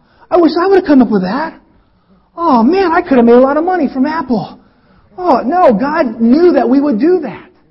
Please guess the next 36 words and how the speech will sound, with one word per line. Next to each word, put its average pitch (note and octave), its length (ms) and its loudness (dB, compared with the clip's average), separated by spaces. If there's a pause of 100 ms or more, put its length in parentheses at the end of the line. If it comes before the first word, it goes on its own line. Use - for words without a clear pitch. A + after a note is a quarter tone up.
(500)
He D#4+ 220 -2
gave C#4+ 220 0
you C#4+ 180 2
and C4+ 100 -4
I C4 160 -6
the B3 120 -2
ability. C4 360 -4
And G#3 80 -6
so C#4 140 -10
what C4+ 140 -2
happens D4 440 -6
is A#3 240 -4 (260)
we D4 220 -2
begin E4 300 -4
to A#3 80 -2
think, A#3+ 180 -6
"Hey, E4 160 -6
I'm, D#4+ 220 -2 (260)
I F4 140 -8
don't D#4+ 160 -2
need F4 240 0
God C4 180 0
anymore. A3 240 -2
I'm D#4+ 160 -6
smart." C#4+ 460 -6
You G#3+ 60 -4
see, B3+ 140 -6
that's C4+ 260 -8
the C4 80 -10
problem, C#4 340 -4
is F3 80 -12
the G#3+ 100 -4
enemy C#4 320 -4
begins G#3+ 360 -6
to - 80 -14
upload G3 600 -4